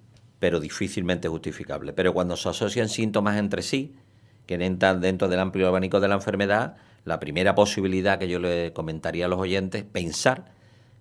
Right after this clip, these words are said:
que padece una intolerancia alimentaria de fondo, que no se ha diagnosticado a tiempo y que evidentemente está frustrando diariamente a nuestros pacientes, porque la mayoría, como comentamos en la semana anterior,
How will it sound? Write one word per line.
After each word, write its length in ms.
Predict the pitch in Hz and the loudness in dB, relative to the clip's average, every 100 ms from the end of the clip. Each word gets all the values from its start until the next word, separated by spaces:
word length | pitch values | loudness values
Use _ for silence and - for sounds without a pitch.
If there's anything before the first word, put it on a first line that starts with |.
| - | -2
que 120 | 98 | 0
padece 380 | 90 90 104 101 | 2 2 0 0
una 180 | 92 90 | 0 -2
intolerancia 520 | 90 82 85 87 92 | -2 -2 -2 -4 -4
alimentaria 540 | 85 80 78 82 76 | -4 -4 -6 -6 -6
de 60 | 76 | -4
fondo, 440 | - 127 113 165 - - - - | 0 2 2 -2 -6 -20 -20 -6
que 140 | 98 95 | 0 0
no 100 | 98 | 2
se 100 | 98 | 2
ha 60 | |
diagnosticado 540 | 90 87 87 104 101 107 | 2 0 -4 0 2 2
a 80 | |
tiempo 540 | 107 113 113 120 127 - | 2 0 0 0 0 -4
y 80 | - | -10
que 140 | - | -6
evidentemente 800 | 76 71 87 98 101 101 101 101 | -6 -4 -4 0 2 2 0 -2
está 220 | 104 - 90 | -4 -4 -4
frustrando 880 | 85 - 90 87 87 87 90 - _ | -6 -2 -2 0 0 0 -2 -6 _
diariamente 600 | 87 95 98 90 90 90 | -2 4 4 4 2 -2
a 20 | 85 | -4
nuestros 280 | 87 82 | -4 -6
pacientes, 520 | - 80 123 139 - - - - - | -8 -4 -2 -2 -8 -16 -20 -20 -10
porque 180 | 82 87 | -2 2
la 100 | 85 | 2
mayoría, 540 | 82 80 85 104 107 | 2 2 2 2 0
como 280 | - 87 76 | -4 -8 -6
comentamos 580 | 78 73 76 87 90 90 | -8 -6 -2 0 2 0
en 40 | |
la 80 | 85 | -2
semana 280 | 98 87 87 | -6 -6 -6
anterior, 400 | 85 98 110 | -4 -2 -2